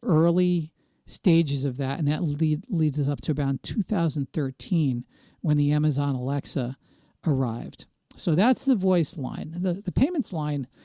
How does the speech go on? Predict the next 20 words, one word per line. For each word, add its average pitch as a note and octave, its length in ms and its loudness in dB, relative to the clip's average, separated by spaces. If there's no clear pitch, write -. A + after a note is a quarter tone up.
is F3 160 2
similar. D3+ 560 2
I, D3+ 220 -4
I, D3+ 240 -2
I D#3+ 60 0
got E3 200 0
into F3 220 -2
programming. E3 720 -2
I D#3+ 60 4
built F3 260 4
one E3+ 160 4
of D#3 120 2
the C#3 60 0
very D#3 340 0
early D#3+ 500 2
standalone D3+ 680 -2
point C#3+ 200 -2
of C3 80 -4
sale D3+ 260 -2
systems E3 680 -2